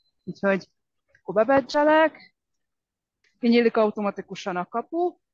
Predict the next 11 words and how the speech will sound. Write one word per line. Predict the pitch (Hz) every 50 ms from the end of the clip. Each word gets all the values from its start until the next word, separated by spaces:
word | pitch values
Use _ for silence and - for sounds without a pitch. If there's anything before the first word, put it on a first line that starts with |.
| _ -
megpróbálom | 226 - - - 269 233 247 247 240 233 240 233 233 233
magamat | 233 233 220 226 220 214 208 -
egy | - - 233 202 196 - - - - - - _ _ _ _ _ _ _ _ _ _ _ _ _
objektumként, | - 226 226 208 262 262 247 - _ - 277 254 254 - - 269 262 262 262 254 - - - - _ _ _ _ _ _ _ _ _ _ _ _ _ _ _ _ _ _ _ _ _ _ _ _ _ _ _ _ _ _ _
ö, | - 214 202 202 202 202 202 202 202 202 185 _ _ _ _ _ _ _ _ _ _ _ _ _ _
oké, | - 190 - - 311 349 330 - _ _ _ _ _
nem | - 175 165
sikerült, | - - 254 - 311 320 370 403 415 - _ _ _ _ -
akkor | 214 208 - - 233 226 220 - _ _ _ _ _ _ _ _ _ _ _ _
bedzselek | - 233 220 196 233 233 226 226 - - 226
újra. | 220 233 240 285 302 - -